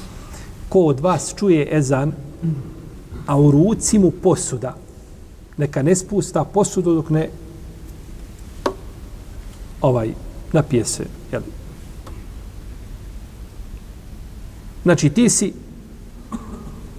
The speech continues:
se hurio i ostalo. Ti uzeo vodu da ćeš piti, kad muezin: "Allahu ekber, Allahu ekber." I znaš da tačno muezin učini u vremenu kad nastupi zora.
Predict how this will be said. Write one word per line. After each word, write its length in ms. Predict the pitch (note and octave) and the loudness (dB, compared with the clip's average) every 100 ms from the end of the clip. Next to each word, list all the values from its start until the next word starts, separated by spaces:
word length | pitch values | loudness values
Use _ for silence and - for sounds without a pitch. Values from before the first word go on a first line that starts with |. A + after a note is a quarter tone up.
| - - - - - - E3+ - - | -14 -14 -14 -14 -14 -4 -4 -4 -6
se 160 | - F3+ | 0 4
hurio 360 | D#3 G3 A3+ B3 - - - - - - | 6 6 4 -4 -12 -18 -18 -18 -8 2
i 100 | A3+ | 4
ostalo. 360 | F#3+ - C#3 | 4 0 -2
Ti 180 | - B3+ | 0 2
uzeo 420 | B3 F#3+ G#3 F3+ - - - - | 2 4 6 4 0 -14 -16 0
vodu 260 | G#3 A3 G3 | 2 4 4
da 80 | |
ćeš 180 | E3+ D#3+ | 4 2
piti, 320 | - B3+ - - | 2 0 0 0
kad 180 | B3+ G#3+ - - - - - - - - - - - - - - - - - - - - - | 2 0 -10 -14 -16 -16 -18 -18 -18 -18 -20 -20 -20 -18 -16 -10 -10 -10 -18 -20 -20 -18 4
muezin: 340 | G3 G3 F3 F3+ | 6 8 6 2
"Allahu 360 | F3+ D#3 C#3+ D3+ | 2 4 2 0
ekber, 280 | - C3 | -6 -6
Allahu 300 | B2 A#2+ A#2 - | -4 -4 -6 -8
ekber." 260 | - - - - - - - - - - | -16 -16 -16 -16 -16 -16 -16 -16 -12 2
I 80 | C#3 | 4
znaš 300 | C#3 F#3 B2 | 6 4 4
da 80 | B2+ | 4
tačno 340 | G#3 G3+ D3 | 2 2 0
muezin 380 | C#3+ F#3 D#3+ D3 | 4 4 6 4
učini 260 | F3 F#3+ | 2 2
u 60 | D#3+ | 2
vremenu 300 | C3+ E3 D3+ | 2 0 0
kad 120 | C#3 | 0
nastupi 360 | B2 - - B2+ | 0 -2 -4 -4
zora. 180 | F#2 | -4